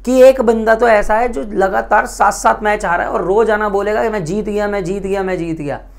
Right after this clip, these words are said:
और स्क्रीनशॉट अब कोई नहीं डाल रहा अपनी विनिंग्स के। क्यों? सबने खेलना बंद कर दिया है। आप नोटिस कर रहे हो ये चीज़? आपने कितने Telegram चैनल ज्वाइन कर रखे हैं? आप कितने लोगों की वीडियोज़ देखते हैं? क्या आप उनकी विनिंग्स देख रहे हैं?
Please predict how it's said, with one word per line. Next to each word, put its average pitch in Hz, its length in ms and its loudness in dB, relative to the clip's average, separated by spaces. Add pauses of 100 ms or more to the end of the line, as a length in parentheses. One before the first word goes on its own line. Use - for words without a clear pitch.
(140)
और 233 160 2
स्क्रीनशॉट 247 560 0
अब 196 320 -2
कोई 220 200 4
नहीं 220 140 0
डाल 185 220 2
रहा 175 120 0
अपनी 170 160 -8
विनिंग्स 143 300 -10
के। 135 100 -10
क्यों? 220 260 -4 (320)
सबने 226 480 2
खेलना 214 460 2
बंद 190 400 -2
कर 180 180 -4
दिया 147 240 -6
है। - 140 -12 (560)
आप 165 200 4
नोटिस 185 300 4
कर 226 140 6
रहे 262 100 6
हो 294 60 -2
ये 233 120 2
चीज़? 123 340 -10 (1160)
आपने 202 440 4
कितने 226 360 -2
Telegram 220 440 0
चैनल 226 240 -2
ज्वाइन 220 240 -2
कर 226 100 -2
रखे 226 220 -4
हैं? 135 260 -10 (240)
आप 220 180 4
कितने 233 300 -2
लोगों 220 300 6
की 233 80 -4
वीडियोज़ 214 420 0
देखते 190 280 -2
हैं? - 440 -12
क्या 202 120 8
आप 214 160 6
उनकी 214 240 0
विनिंग्स 196 300 0
देख 214 220 0
रहे 247 100 -12
हैं? - 100 -16